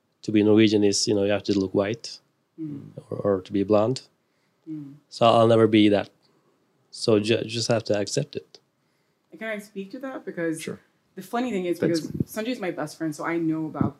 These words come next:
Speaker 2: the things that he experienced. And he's experienced, uh, I'm not gonna tell the story for you, but, like, patients literally thinking that he was the, like, the clean, the help, like he was a cleaner. And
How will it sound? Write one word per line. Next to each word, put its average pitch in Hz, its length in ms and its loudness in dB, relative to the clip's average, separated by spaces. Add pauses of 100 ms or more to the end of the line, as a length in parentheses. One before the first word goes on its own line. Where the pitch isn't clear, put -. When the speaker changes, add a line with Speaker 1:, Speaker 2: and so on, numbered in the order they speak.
Speaker 2:
the 151 80 -14
things 160 240 -6
that - 100 -12
he 147 80 -14
experienced. 196 640 -6 (320)
And 165 100 -6
he's 185 260 -6
experienced, 160 1160 0 (420)
uh, 151 380 -2
I'm 185 80 4
not 190 100 6
gonna 175 120 2
tell 160 120 -2
the 156 60 -2
story 147 200 -6
for 202 260 0
you, 156 220 2
but, 139 220 -4
like, 127 260 -6
patients 165 640 2 (340)
literally 180 760 6 (140)
thinking 175 460 6
that 151 120 -2
he 156 120 -2
was 151 180 -4
the, 147 380 -4 (320)
like, 156 300 -2
the 151 300 -2
clean, 220 300 2
the 170 80 4
help, 170 380 2 (580)
like 170 180 0
he 165 140 4
was 170 120 4
a 165 40 2
cleaner. 202 320 4 (1040)
And 190 580 8